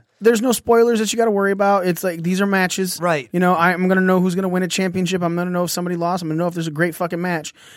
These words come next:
Speaker 1: Hall of Fame is like, "Oh, I just have to go back and speeches." And somebody on the internet can definitely spoil for me who I need to fucking fast forward. Because god damn it, Hillbilly Jim,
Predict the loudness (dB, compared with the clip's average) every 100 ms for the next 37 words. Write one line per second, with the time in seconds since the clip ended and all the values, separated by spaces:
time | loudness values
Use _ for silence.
0 | -12 0 2 4 2 2 2 0 2 0
1 | 2 0 -2 0 -2 -2 -4 -2 0 0
2 | -4 -8 -14 -20 -14 -8 -8 -8 -12 -16
3 | -20 _ _ 0 0 0 -6 _ -2 2
4 | 4 4 4 2 0 0 0 -2 -4 -4
5 | 2 2 4 0 0 2 2 2 -2 -2
6 | 0 2 4 2 -2 -4 -6 -8 -12 -12
7 | -14 -18 -20 _ _ _ _ -12 -10 -10
8 | 0 4 4 4 0 -2 -2 -4 -4 -4
9 | -4 -4 -4 -8 -8 -10